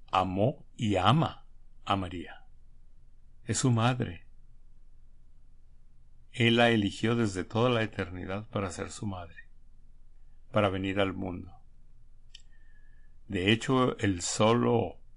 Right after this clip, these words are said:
venir al mundo es el gran misterio de Dios con la humanidad. Pero Jesús,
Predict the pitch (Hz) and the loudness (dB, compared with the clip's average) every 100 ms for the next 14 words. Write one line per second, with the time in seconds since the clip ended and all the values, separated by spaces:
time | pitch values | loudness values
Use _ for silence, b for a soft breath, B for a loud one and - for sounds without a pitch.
0 | - 98 92 95 107 104 107 120 110 104 | -8 -4 -2 2 2 4 4 4 4 0
1 | - 95 87 87 101 117 120 110 - 104 | 0 -4 -2 4 6 6 2 -2 -2 0
2 | 104 98 90 - - - 90 87 85 82 | 0 0 -4 -10 -20 -10 -6 -6 -6 -8
3 | - - - - - 98 90 87 - b | -12 -18 -20 -20 -8 -6 -4 -8 -12 b
4 | b b b b b - 123 117 127 120 | b b b b b 4 6 6 4 2
5 | 190 190 - - | 2 2 0 -4